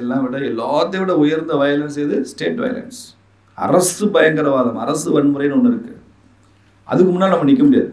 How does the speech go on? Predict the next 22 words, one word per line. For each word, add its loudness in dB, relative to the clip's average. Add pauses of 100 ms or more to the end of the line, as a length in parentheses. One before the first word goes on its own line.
(1500)
அரசாங்க 6 (140)
கோழி 2 (100)
முட்டை -2 (120)
அம்மியை 0
கூட 2
உடைக்குமா? -2 (1800)
கோழி 6
முட்டை 0
தான், 2
எப்படி -6 (200)
அந்த 2
அம்மியை 2
உடைச்சிரும். 0
ஏன்னா 0
அதுக்கு -2
அவ்வளவு, -2
அவ்வளவு -4
பவர் 2
இருக்கு -6 (480)
வன்முறையை 4
கையில் -2
எடுத்தீங்கன்னா. -10